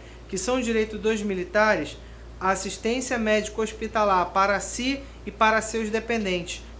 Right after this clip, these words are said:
E, no parágrafo segundo do mesmo artigo cinquenta, coloca quem são os dependentes do militar. E lá no inciso oitavo, quem está lá? A ex-com-, a ex-companheira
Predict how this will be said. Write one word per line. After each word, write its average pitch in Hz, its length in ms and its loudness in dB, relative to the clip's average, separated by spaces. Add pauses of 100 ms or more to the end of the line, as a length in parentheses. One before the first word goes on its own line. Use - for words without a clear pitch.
(180)
E, 233 320 6 (220)
no 214 120 2
parágrafo 233 800 4
segundo 190 680 0
do 185 180 0
mesmo 226 320 0
artigo 190 260 -4
cinquenta, 214 640 -2 (400)
coloca 233 720 6 (140)
quem 240 200 0
são 233 200 -2
os 220 120 0
dependentes 214 680 -2
do 214 120 0
militar. 220 640 2 (220)
E 185 80 2
lá 226 260 8
no 311 100 0
inciso 233 340 -2
oitavo, 226 480 4
quem 233 180 -4
está 220 200 0
lá? 254 320 4 (320)
A 180 160 6
ex-com-, 196 520 0
a 180 140 2
ex-companheira 196 960 -2